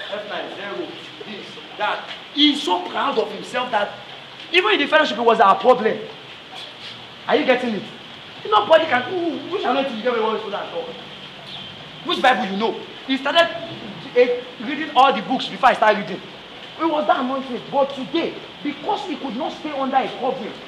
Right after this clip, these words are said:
because he could not learn, he was the general coordinator of Mountain of Fire worldwide, their, their youth fellowship. This guy till today now is nowhere. He was the owner of Christ Mind Family. The person that created Christ Mind Family,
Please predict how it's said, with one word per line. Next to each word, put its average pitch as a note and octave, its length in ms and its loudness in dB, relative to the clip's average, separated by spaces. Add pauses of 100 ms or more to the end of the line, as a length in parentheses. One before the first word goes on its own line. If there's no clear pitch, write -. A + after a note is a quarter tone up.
(100)
because F#4+ 300 0
he C#4+ 60 -6
could B3+ 180 -4
not D4+ 180 4
learn, C4+ 380 2 (340)
he C#4 80 -2
was C#4+ 240 6
the C4+ 160 -4
general F#4+ 280 0
coordinator A#3+ 440 -2
of A#3+ 140 2
Mountain B3+ 240 -2
of G#3 100 -4
Fire A#3 260 0 (480)
worldwide, G#3 460 4 (380)
their, G#3 240 4
their G#3 200 2
youth C#4 200 -2
fellowship. G#3+ 340 -4 (560)
This C4+ 180 -6
guy A3 140 2
till - 240 -8
today A3 240 -4
now G3+ 120 0
is F#3 120 -6 (100)
nowhere. G3+ 460 -4 (600)
He C#4 60 -2
was C#4+ 200 6
the C#4+ 60 2
owner F4+ 180 4
of B3 160 8
Christ - 260 2
Mind B3+ 200 -2
Family. A#3 380 -2 (360)
The D#4+ 260 2 (100)
person G#4+ 280 -2
that C4 180 2
created E4 320 6
Christ D4+ 160 0
Mind C#4+ 140 0
Family, A#3+ 400 0